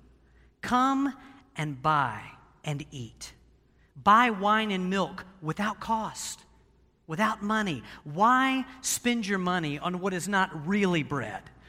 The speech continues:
Your labor on what does not truly satisfy? Listen. Listen to me and eat what is good,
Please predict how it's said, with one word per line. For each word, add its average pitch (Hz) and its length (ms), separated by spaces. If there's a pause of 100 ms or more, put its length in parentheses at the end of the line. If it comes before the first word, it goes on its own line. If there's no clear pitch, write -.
(240)
Your 190 160
labor 226 480
on 196 240
what 185 200
does 180 180
not 196 260
truly 175 400
satisfy? 202 840 (340)
Listen. 196 600 (760)
Listen 226 520
to 190 160
me 127 320 (320)
and 170 220
eat 226 300
what 175 280
is 180 180
good, 139 400